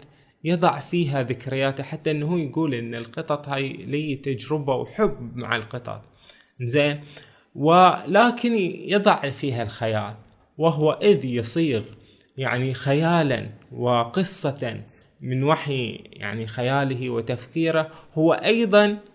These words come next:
يضع تجربته هو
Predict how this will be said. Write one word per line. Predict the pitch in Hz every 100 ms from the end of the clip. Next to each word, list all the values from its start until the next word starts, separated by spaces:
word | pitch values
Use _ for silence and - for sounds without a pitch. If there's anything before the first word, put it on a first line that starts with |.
| _ _
يضع | 151 190 185 185 190 185 175 - - _ _ _ _ -
تجربته | - 147 147 165 156 147
هو | 110 131 143 -